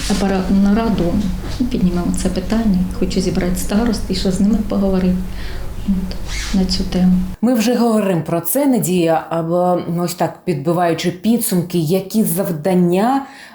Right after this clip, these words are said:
Speaker 2: е, стоять сьогодні перед, е, службою у справах дітей в громаді?
Speaker 1: Стоїть дуже багато завдань. Ну, одне з основних — це, е,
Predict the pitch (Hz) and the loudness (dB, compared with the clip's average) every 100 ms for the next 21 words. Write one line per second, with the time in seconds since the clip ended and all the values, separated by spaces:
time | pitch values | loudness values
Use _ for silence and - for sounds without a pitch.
0 | - 180 180 - 185 190 190 - 196 170 | -2 0 0 0 2 2 0 0 -2 0
1 | 175 240 190 180 175 175 165 165 165 - | 0 0 2 2 0 0 0 0 -2 -2
2 | 185 180 170 - 180 180 156 151 156 160 | 0 2 2 0 -2 0 0 2 2 2
3 | 160 - - 151 143 139 135 147 - 156 | 0 -6 -4 -4 -2 -4 -4 -8 -4 0
4 | 143 139 135 143 135 127 120 120 147 - | 0 -2 -4 -6 -6 -10 -12 -14 -14 -20
5 | - _ _ _ - 226 233 220 180 220 | -20 _ _ _ -8 -2 0 2 2 2
6 | 208 180 180 175 - 180 180 180 175 185 | 2 2 2 0 -2 0 0 0 0 0
7 | - - - - 240 254 262 262 208 214 | 0 -2 -4 -2 2 2 2 0 2 2
8 | 226 220 208 220 220 233 240 233 - 185 | 2 0 0 2 4 4 2 0 -2 2
9 | 180 175 175 185 185 - - - - - | 2 0 -2 -4 -4 -4 -4 -6 -6 -8
10 | - - - - - - - - - - | -8 -8 -8 -8 -6 -6 -6 -6 -6 -4
11 | - | -2